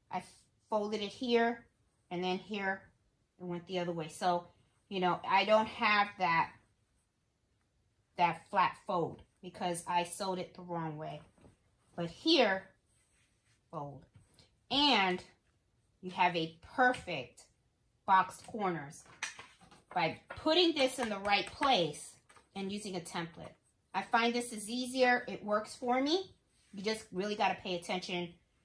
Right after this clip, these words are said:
And you gotta make sure that you nest this correctly. Once you do that and you just hit straight,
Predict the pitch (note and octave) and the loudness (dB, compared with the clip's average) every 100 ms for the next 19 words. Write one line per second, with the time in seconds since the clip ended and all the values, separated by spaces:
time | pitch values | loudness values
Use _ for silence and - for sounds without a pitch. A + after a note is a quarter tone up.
0 | _ _ _ F3+ F#3+ B3+ C#4+ C#4 - B3 | _ _ _ 0 6 8 8 2 2 0
1 | A#3+ C4 A3+ A3 A3+ - G#3+ - - F#3 | 0 2 4 4 2 -4 -6 -6 -6 -6
2 | F#3 F#3 F#3 D#3+ C3 F#3 G#3+ C#4 B3+ B3 | 0 0 0 -6 -6 -4 -4 -4 -4 -2
3 | C4+ B3 A3 G#3+ - F3+ G3+ A3 - A#3 | 0 6 8 6 4 -4 -6 -8 -6 -6
4 | - - A3+ A3+ A#3 | -6 -4 0 0 0